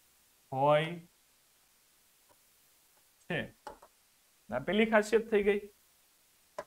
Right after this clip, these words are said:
અને બીજી ખાસિયત થઈ, બીજી ખાસિયત થઈ કે પ્રતિબિંબ જે છે, વસ્તુ જે છે એ અરીસાથી જેટલી દૂર છે, વસ્તુ અરીસાથી જુઓ જેટલી દૂર છે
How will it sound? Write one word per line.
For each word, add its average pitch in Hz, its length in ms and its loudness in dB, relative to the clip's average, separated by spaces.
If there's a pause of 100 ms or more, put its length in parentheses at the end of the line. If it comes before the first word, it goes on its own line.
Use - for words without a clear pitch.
અને 233 560 4 (760)
બીજી 202 300 0
ખાસિયત 254 500 4
થઈ, 196 720 6 (1080)
બીજી 180 320 2
ખાસિયત 233 460 6
થઈ 196 640 6 (540)
કે 233 480 8 (440)
પ્રતિબિંબ 269 720 6
જે 247 280 8
છે, 139 460 0
વસ્તુ 220 460 4
જે 262 240 8
છે 208 380 6
એ 247 380 12
અરીસાથી 254 800 4
જેટલી 240 500 6
દૂર 277 340 4
છે, 170 240 0
વસ્તુ 160 380 -2
અરીસાથી 247 560 6
જુઓ 262 280 6
જેટલી 254 420 4
દૂર 262 260 2
છે 214 320 4